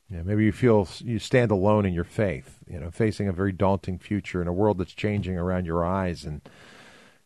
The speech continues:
maybe you, you think our country's being dismantled. Uh,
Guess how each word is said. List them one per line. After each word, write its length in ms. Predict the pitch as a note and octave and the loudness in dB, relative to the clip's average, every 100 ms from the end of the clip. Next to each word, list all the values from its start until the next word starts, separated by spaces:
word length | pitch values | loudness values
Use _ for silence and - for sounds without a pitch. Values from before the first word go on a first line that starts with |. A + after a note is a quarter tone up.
| - | -2
maybe 240 | G2+ A2 | 2 6
you, 140 | A2+ G#2+ | 6 6
you 180 | A#2+ G#2+ | 4 4
think 300 | - E3+ B2 | 8 8 8
our 80 | |
country's 380 | - A#2+ F#2+ F2+ | 6 4 2 -2
being 200 | G2+ F#2 | -2 -2
dismantled. 760 | F2 E2 - D2 - - - - _ _ _ _ _ _ _ - F#2 | -4 -8 -8 -10 -12 -16 -20 -20 _ _ _ _ _ _ _ -14 -10
Uh, 240 | F2+ | -8